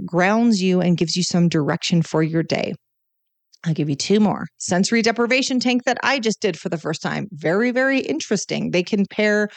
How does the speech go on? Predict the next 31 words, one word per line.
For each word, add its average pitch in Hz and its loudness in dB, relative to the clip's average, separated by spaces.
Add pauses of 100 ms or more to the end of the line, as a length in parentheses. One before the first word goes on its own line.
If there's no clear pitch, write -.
(220)
a 196 -4
sensory 202 0
deprivation 196 0
tank 196 0
with 202 0
a 208 0
massage 220 2
afterwards. 190 0
That 180 -2
is 185 -6
like 175 0
a 170 -4 (760)
double 175 -2
whammy 170 2
of 156 2
self-care. 165 0 (480)
And 190 2
I 196 2
think 247 2
that 240 -2
could 226 -4
really 226 2
bring 220 0
down 233 2
someone's 214 2
stress. - -4 (640)
Last - -2
one 208 4
was 233 2
by 269 2
Ben. 202 -2